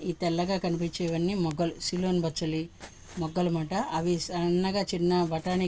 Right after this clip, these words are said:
గింజల్లాగా తయారయ్యి, బఠానీ కంటే ఇంకా తక్కువే ఉంటాయి, గింజలుగా తయారయ్యి మీకు కొద్దిగా ఇప్పుడు జూమ్ చేశాను కాబట్టి కొంచెం పెద్ద సైజులో కనిపిస్తున్నాయి. సేమ్ తోటకూర విత్తనాలు మీకు అందరికీ తెలిసే ఉంటుంది కదా, అట్లా ఉంటాయన్నమాట.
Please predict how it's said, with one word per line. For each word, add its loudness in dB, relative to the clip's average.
గింజల్లాగా 0
తయారయ్యి, 0
బఠానీ 0
కంటే -2
ఇంకా 0
తక్కువే -2
ఉంటాయి, 0
గింజలుగా 0
తయారయ్యి 2
మీకు -2
కొద్దిగా 0
ఇప్పుడు -4
జూమ్ 4
చేశాను 2
కాబట్టి 0
కొంచెం 0
పెద్ద -2
సైజులో 0
కనిపిస్తున్నాయి. 0
సేమ్ 0
తోటకూర 0
విత్తనాలు 2
మీకు 0
అందరికీ -2
తెలిసే -4
ఉంటుంది -2
కదా, -4
అట్లా 0
ఉంటాయన్నమాట. 0